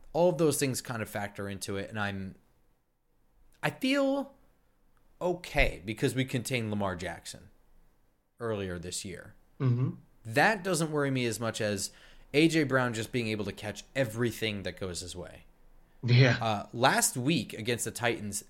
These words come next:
Speaker 1: they couldn't do anything to get him to not catch the ball. Anything at all. There was one, the, the, one of the touchdown catches he had was unbelievable. It was just, like, all over coverage, and he made it look easy. It just, just
Speaker 2: Mm-hmm.
Speaker 1: right, right here, just caught it right on his shoulder,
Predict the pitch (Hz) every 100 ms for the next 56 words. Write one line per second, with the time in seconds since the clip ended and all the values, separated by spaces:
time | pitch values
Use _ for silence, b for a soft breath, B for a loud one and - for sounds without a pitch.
0 | 110 156 226 - 147 131 110 104 - -
1 | _ _ - 196 180 131 - 107 95 87
2 | 104 104 104 98 104 95 92 - 92 90
3 | 98 85 - - _ _ - 190 180 180
4 | 175 143 123 90 82 B B B 226 185
5 | 175 220 226 165 165 165 247 285 170 -
6 | 269 160 131 110 101 107 110 104 110 196
7 | 127 101 131 254 135 143 117 - b -
8 | 240 220 190 - 139 - 165 190 214 180
9 | 185 165 147 180 170 117 117 120 147 160
10 | 151 139 - - 190 233 101 98 127 -
11 | - _ - - - - 151 - - 131
12 | 156 - 185 190 139 139 135 135 - 160
13 | 156 147 139 127 113 117 117 117